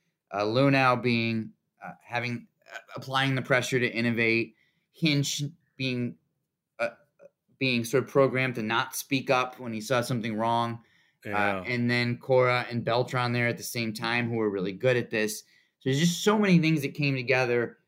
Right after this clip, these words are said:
Speaker 1: to put them in a, in a, in a league of their own <laughs> with, with, with this type of cheating.
Speaker 2: Wow. When you, uh,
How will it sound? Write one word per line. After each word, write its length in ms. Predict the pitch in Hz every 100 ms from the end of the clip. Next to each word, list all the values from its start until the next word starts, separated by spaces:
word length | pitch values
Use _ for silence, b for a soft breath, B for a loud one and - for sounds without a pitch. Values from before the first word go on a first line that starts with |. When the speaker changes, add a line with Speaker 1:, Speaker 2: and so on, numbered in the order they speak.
| _ -
Speaker 1:
to 100 | 113
put 320 | - 143 127
them 400 | 123 120 113 107 _ _ _ _ _ _ _ _ _ -
in 120 | 117
a, 160 | 110 110
in 120 | 113
a, 240 | 107 107 -
in 120 | 107
a 120 | 104
league 240 | 107 131 135
of 80 | 117
their 140 | 117
own 400 | 120 120 120 175
<laughs> 20 |
with, 200 | 123 110 -
with, 360 | 110 107 90 _ _
with 240 | 107 98 - _ _ _ _ _
this 200 | 120 -
type 280 | - 110 98
of 140 | 95
cheating. 440 | 87 117 95 73 - _ _ _ _ _ _ _
Speaker 2:
Wow. 380 | 110 110 107 92 - _ -
When 240 | 127 165 - _ _
you, 240 | 127 147
uh, 100 | 139